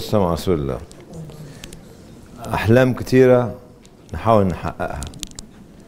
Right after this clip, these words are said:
بس مش معنى إننا هنفشل في تحقيقها إننا فشلنا. لابد ألا نتوقف عن المحاولة. ده الأساس بتاعنا. كيف بدأ فكرة هذا اللقاء أو الملتقى؟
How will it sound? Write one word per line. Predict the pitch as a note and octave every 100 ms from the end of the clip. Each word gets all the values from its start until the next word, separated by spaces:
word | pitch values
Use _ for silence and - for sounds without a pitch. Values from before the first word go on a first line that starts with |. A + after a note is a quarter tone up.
| - - - - -
بس | F#2+ - G2+
مش | F#2 B2
معنى | C#3+ B2+ A2
إننا | G#2 - G2 A2+ G#2+ G#2
هنفشل | A#2+ B2 - E2
في | -
تحقيقها | E2+ G2 G2+ B2 A#2+ A2+ - - -
إننا | A2 C3+
فشلنا. | A#2+ B2 D3+ G2 D#2 - - - - - - - - - - - -
لابد | G2+ G2+ D3+ C#3 G#2+ - -
ألا | A2 G#2 G2+ G2
نتوقف | F#2 G2+ D3 - B2
عن | G2+ G#2
المحاولة. | F#2+ D#2 E2 C2 - - _ _ _ - _ - - - - - -
ده | A#2+
الأساس | A2 G2+ - A2
بتاعنا. | F2 - B1+ C2+ - - - - - - -
كيف | - F3+ D3
بدأ | C#3 D3+ C#3+ C#3+ - - -
فكرة | - D3 D3 A#2 F2+
هذا | G#2+ A#2 G2+ G#2 G#2 - - - -
اللقاء | G2 G2 F2+ A#2 G2 -
أو | D#2+
الملتقى؟ | F2 F2+ E2 G2 -